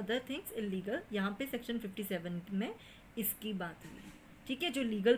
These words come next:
पार्ट होगा, उसके लिए आप कॉन्ट्रैक्ट कर सकते हैं, but इलीगल पार्ट के लिए नहीं कर सकते आप कॉन्ट्रैक्ट, ठीक है।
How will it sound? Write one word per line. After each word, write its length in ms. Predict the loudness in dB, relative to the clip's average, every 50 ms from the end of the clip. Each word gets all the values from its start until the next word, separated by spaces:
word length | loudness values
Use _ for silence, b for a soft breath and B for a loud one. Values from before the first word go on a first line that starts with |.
| 8
पार्ट 220 | 6 4 6 6 4
होगा, 220 | 0 2 2 2 0 0 -4 -10 -12 -6 -4
उसके 320 | -4 -4 -2 0 2 2
लिए 240 | 4 4 4 4 4 4 -2 -10 B B B B B B 2
आप 180 | 4 4 4
कॉन्ट्रैक्ट 480 | 4 2 2 4 6 6 6 6 6 6
कर 120 | 4 6
सकते 300 | 6 6 2 2 2 2
हैं, 160 | 2 2 4 2
but 140 | 2 2
इलीगल 420 | 2 2 2 0 0 4 4 4 4 4
पार्ट 200 | 2 0 0 0 2
के 100 | 2 2 2
लिए 200 | 2 0 -2 0
नहीं 240 | 2 2 4 4 4
कर 140 | 2 0 -4
सकते 340 | -2 -2 -6 -6 -6 -8 -6
आप 200 | -6 -6 -8 -8
कॉन्ट्रैक्ट, 880 | -8 -8 -8 -8 -8 -8 -8 -10 -14 -18 -20 -20 -20 -20 -20 -16 -8 -4
ठीक 240 | -2 -2 -2 0 0
है। 160 | 0 0